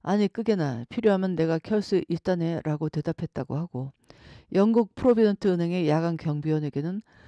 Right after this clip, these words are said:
담배를 피울 권리가 있었고 난로를 떼거나 배를 채울 음식과 맥주 한 잔 정도는 언제든지 허용되어 있었어. 제임스 페어베어는 난로 앞에 자리를 잡고 파이프에 불을 붙인 다음 신문을 꺼내 읽기 시작했다.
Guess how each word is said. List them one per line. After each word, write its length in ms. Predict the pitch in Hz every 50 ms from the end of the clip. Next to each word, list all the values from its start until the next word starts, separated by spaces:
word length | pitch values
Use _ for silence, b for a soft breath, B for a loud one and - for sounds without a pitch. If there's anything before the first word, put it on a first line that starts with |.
| b b b
담배를 420 | - 175 185 202 196 208 208 214 196
피울 300 | - - 214 196 185 170
권리가 340 | - 156 147 147 147 160
있었고 520 | 175 165 - 160 - - - 160 147 - - -
난로를 480 | 143 147 156 165 170 175 175 165 165 165
떼거나 380 | - - - 180 175 170 170 160
배를 520 | - 160 156 156 160 160 156 147 - - -
채울 440 | - 220 226 208 202 190 175 - - _ - -
음식과 520 | 185 190 185 - - - 147 147 156 196 - b b b b b b b b b b b
맥주 400 | - 180 202 214 208 - 226 220
한 160 | 214 226 214
잔 220 | 208 202 196 196
정도는 460 | 180 175 160 160 151 160 165 180 185 -
언제든지 800 | - 175 180 170 175 165 - 156 147 143 139 - - 147 143 143
허용되어 500 | - 147 214 220 214 208 175 160 139 131
있었어. 500 | 139 - - 175 - - - 127 117 - b b b b b b b b b b b
제임스 440 | - 214 226 233 226 - - - -
페어베어는 560 | 220 214 208 180 185 175 170 175 190 180 156
난로 300 | 151 160 170 175 175 175
앞에 280 | 156 151 - - 175 165
자리를 320 | - - 156 151 160 165 156
잡고 440 | 160 139 - _ - 175 165 - - _
파이프에 380 | - 196 202 202 - - 175 156
불을 240 | - - 160 170
붙인 300 | 165 - - - 185 175
다음 280 | 160 151 139 147 170 196 b b b b b b b b
신문을 440 | - - - 277 269 262 254 240 233
꺼내 340 | - - 170 165 165 170 170
읽기 280 | 175 175 - - 175 170
시작했다. 580 | - - 196 - - 208 - - 165 131 127